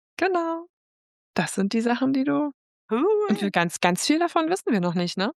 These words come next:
Speaker 2: Ja, ganz viel wissen wir noch nicht.
Speaker 1: Wird sich alles hoffentlich im nächsten Buch klären.
Speaker 2: Ja, da's ja noch 'ne zweite Reihe gibt, ist es ja gar nicht ganz gesagt. Also, es könnte ja auch durchaus sein, dass da Sachen noch mitgenommen werden. Da bin ich auch mal gespannt.
Speaker 1: Aha.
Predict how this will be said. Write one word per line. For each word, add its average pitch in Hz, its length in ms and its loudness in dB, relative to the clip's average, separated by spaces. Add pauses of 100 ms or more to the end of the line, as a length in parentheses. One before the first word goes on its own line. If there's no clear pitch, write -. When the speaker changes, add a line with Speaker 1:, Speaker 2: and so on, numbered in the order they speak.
(220)
Speaker 2:
Ja, 202 300 2
ganz 202 240 -2
viel 240 160 -4
wissen 226 220 -8
wir 180 120 -6
noch 175 140 -6
nicht. 175 300 -8 (240)
Speaker 1:
Wird 185 180 -6
sich - 220 -8
alles 180 480 -6
hoffentlich 208 840 2 (300)
im 285 140 0
nächsten 311 360 -4
Buch 311 200 0
klären. 220 360 2 (180)
Speaker 2:
Ja, 254 200 2
da's 220 220 0
ja 233 100 2
noch 214 160 -2
'ne 202 120 -2
zweite 202 420 -2
Reihe 214 280 0
gibt, 208 280 -2
ist - 200 -6
es 214 100 -8
ja 196 120 2
gar 220 180 0
nicht 262 180 -2
ganz 202 240 -2
gesagt. 190 680 -2 (120)
Also, 185 220 2
es 185 140 0
könnte 254 340 2
ja 214 140 2
auch 196 120 -2
durchaus 185 460 -2
sein, 196 420 0
dass 190 200 -2
da 180 160 2
Sachen 185 300 0
noch 180 200 -4
mitgenommen 147 560 0
werden. 135 420 -2 (480)
Da 170 120 -4
bin 170 60 -6
ich - 120 -8
auch 180 60 -2
mal 175 140 -4
gespannt. 139 440 -8 (320)
Speaker 1:
Aha. 160 580 -6